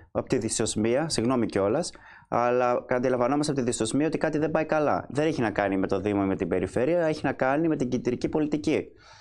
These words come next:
Άρα, σίγουρα, σαν χώρα, ενώ θα μπορούσαμε να έχουμε τα πρωτεία στην παραγωγή ενέργειας, για παράδειγμα, από την ηλιακή ενέργεια, ακόμα και σήμερα η χώρα μας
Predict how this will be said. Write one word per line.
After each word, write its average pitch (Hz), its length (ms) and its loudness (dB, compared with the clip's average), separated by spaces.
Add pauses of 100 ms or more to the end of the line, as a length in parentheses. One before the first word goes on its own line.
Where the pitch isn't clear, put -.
(220)
Άρα, 110 320 2
σίγουρα, 110 760 0 (440)
σαν 131 240 0
χώρα, 107 560 0
ενώ 117 220 0
θα 143 100 0
μπορούσαμε 131 420 0
να 139 60 2
έχουμε 135 180 -2
τα 113 120 0
πρωτεία 113 480 0
στην - 140 -4
παραγωγή 101 420 2
ενέργειας, 107 420 2
για 101 100 -2
παράδειγμα, 101 380 2
από 104 160 -2
την 98 180 0 (280)
ηλιακή 104 460 0
ενέργεια, 101 580 0 (400)
ακόμα 151 320 0
και 151 140 -2
σήμερα 117 600 0 (920)
η 113 80 0
χώρα 123 360 2
μας 160 220 -2